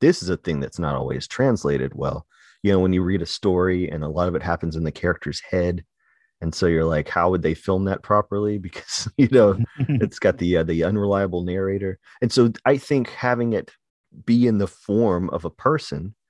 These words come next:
Speaker 1: kid or not, um, I think it was a great device.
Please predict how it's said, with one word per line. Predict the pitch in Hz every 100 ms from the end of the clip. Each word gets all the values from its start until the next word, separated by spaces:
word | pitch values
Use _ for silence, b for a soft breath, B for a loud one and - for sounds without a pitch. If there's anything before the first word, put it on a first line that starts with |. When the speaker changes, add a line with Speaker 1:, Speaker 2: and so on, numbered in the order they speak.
| _ _
Speaker 1:
kid | - 120 104
or | 87
not, | 95 117 80 80 - _ _ _ -
um, | 90 87 82 82 _ _ _ -
I | 110
think | 127
it | 117
was | 90 85
a | - -
great | 101 107 -
device. | 80 90 92 - - -